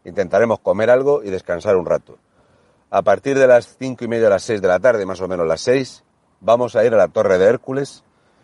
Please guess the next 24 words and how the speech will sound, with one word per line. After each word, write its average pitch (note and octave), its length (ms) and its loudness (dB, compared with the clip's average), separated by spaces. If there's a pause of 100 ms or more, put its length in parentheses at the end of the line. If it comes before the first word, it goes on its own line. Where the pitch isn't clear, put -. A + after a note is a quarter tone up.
(220)
eh, F2+ 400 4
para D#2+ 220 0
que, D2+ 360 -4
porque E2 220 -8
yo F2+ 100 -4
no G2 60 -4
sé F#2 120 -12
si F2+ 120 -12
David E2+ 260 0
ha E2 80 2
estado D#2 240 -2
allí, A2+ 220 -2
yo F#2 140 -6
quiero E2+ 160 -10
enseñarle E2+ 380 -4
algunas E2 280 -6
cosas F2 240 -14
de D#2 80 -8
las D2+ 160 -6
que C#2+ 520 -10
he, D#2+ 400 -6 (720)
he E2+ 80 -14
conocido E2+ 500 -4
yo, A2+ 240 -4